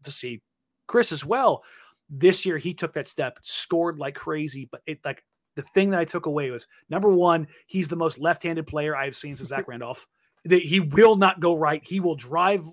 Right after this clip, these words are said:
Speaker 1: right, and it will come back left. It is, it is Isaiah Thomas in power forward form. It is insane. Um, but beyond
Speaker 2: They
Speaker 1: that, he, like, he has that,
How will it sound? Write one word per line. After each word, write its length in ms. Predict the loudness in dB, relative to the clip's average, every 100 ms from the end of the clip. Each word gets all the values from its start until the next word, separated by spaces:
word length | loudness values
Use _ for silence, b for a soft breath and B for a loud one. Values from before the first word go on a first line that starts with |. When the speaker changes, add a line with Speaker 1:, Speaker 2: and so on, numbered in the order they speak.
| -6
Speaker 1:
right, 300 | -2 -2 -2
and 100 | -8
it 100 | -8
will 120 | -10
come 280 | -6 -4 -2
back 260 | -2 -2 -4
left. 320 | -4 -4 -6
It 120 | -6
is, 180 | -6 -8 -10
it 100 | -10
is 80 |
Isaiah 420 | -8 -8 -4 -4 -4
Thomas 420 | -6 -6 -6 -8
in 120 | -12
power 240 | -10 -10 -12
forward 300 | -14 -14 -14
form. 220 | -20 -20 _ b b b
It 120 | -8
is 140 | -8 _ _ -2
insane. 500 | 0 0 -2 -6 -10 _ b b b b -10
Um, 720 | -6 -4 -6 -10 -16 -20 -20 _ _
but 180 | -4 -4
beyond 420 | -4 -2 0 0
Speaker 2:
They 60 | 0
Speaker 1:
that, 220 | -4 -10 _
he, 180 | -20 -10
like, 140 | -8
he 140 | -6 -8
has 340 | -2 2 2
that, 180 | 0 -10